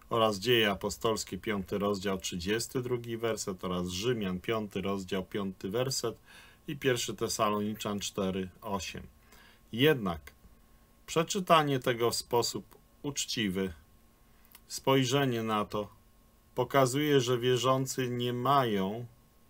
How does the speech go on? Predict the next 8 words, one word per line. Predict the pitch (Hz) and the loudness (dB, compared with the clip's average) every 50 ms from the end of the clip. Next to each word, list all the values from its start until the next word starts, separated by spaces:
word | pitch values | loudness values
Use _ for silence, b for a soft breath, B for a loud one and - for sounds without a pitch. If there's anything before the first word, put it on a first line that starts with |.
| _ _ _ _ _ _ - - _ _ _ _ _ _ - _ - _ _ _ _ _ _ _ _ - - - _ | _ _ _ _ _ _ -20 -20 _ _ _ _ _ _ -20 _ -20 _ _ _ _ _ _ _ _ -20 -20 -8 _
pełnego | - 131 123 123 120 120 127 143 143 127 104 101 101 95 107 117 117 - - - _ _ - - _ _ - _ _ - _ _ _ _ _ _ - _ _ _ - _ _ - _ _ _ _ _ - - - _ _ - - _ _ _ - _ _ _ _ - - _ _ _ _ _ _ - _ _ _ _ - | 4 6 6 6 4 2 2 2 2 0 0 -2 -2 -2 -2 -4 -8 -12 -20 -20 _ _ -20 -20 _ _ -20 _ _ -20 _ _ _ _ _ _ -20 _ _ _ -20 _ _ -20 _ _ _ _ _ -20 -20 -20 _ _ -20 -20 _ _ _ -20 _ _ _ _ -20 -20 _ _ _ _ _ _ -20 _ _ _ _ -6
tutaj | 123 117 - - 120 110 107 110 104 - - - - - - - _ - - _ _ _ _ _ _ _ _ - _ _ _ _ _ _ _ _ _ - - - _ _ _ _ _ _ _ _ _ _ _ _ _ _ _ - | -6 -4 0 0 2 2 2 0 -4 -8 -14 -20 -20 -20 -20 -20 _ -20 -20 _ _ _ _ _ _ _ _ -20 _ _ _ _ _ _ _ _ _ -20 -20 -20 _ _ _ _ _ _ _ _ _ _ _ _ _ _ _ -6
utożsamienia | 127 127 - 135 127 120 - - - 131 123 123 123 131 135 131 117 110 110 | -6 -2 2 2 4 4 2 2 2 2 4 4 4 2 2 2 2 0 -2
z | 107 - | -4 -4
tym | - 117 107 95 | -4 -4 -4 -4
terminem. | - - 113 107 110 110 123 131 127 110 98 90 87 92 - - b b b b b b b b _ _ | -2 0 0 2 2 2 2 2 2 2 2 0 -2 -4 -8 -12 b b b b b b b b _ _
To | - 139 139 143 135 | 4 6 6 6 6
bardzo | 127 131 131 131 127 120 120 123 120 117 - - | 6 6 6 6 6 2 2 4 4 4 2 -2